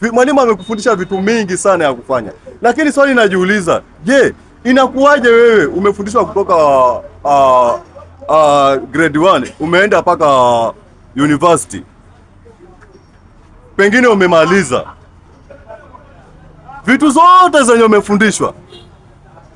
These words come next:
lakini wewe unaona hizi vitu zote, hakuna hata kimoja, umechagua kimoja tu cha maandamano. Kwani tunafikiria hii maandamano itatupeleka wapi?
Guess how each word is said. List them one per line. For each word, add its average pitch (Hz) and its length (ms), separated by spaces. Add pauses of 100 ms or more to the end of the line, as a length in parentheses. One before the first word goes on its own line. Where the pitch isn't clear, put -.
(460)
lakini 277 320
wewe 294 300
unaona 269 360
hizi 247 180
vitu 214 240
zote, 226 280
hakuna 240 300
hata 262 160
kimoja, 226 420
umechagua 208 460
kimoja 254 380
tu 175 160
cha 160 140
maandamano. 147 460 (3000)
Kwani 254 440 (1080)
tunafikiria 226 540
hii 247 100
maandamano 202 680 (120)
itatupeleka 160 640
wapi? 131 360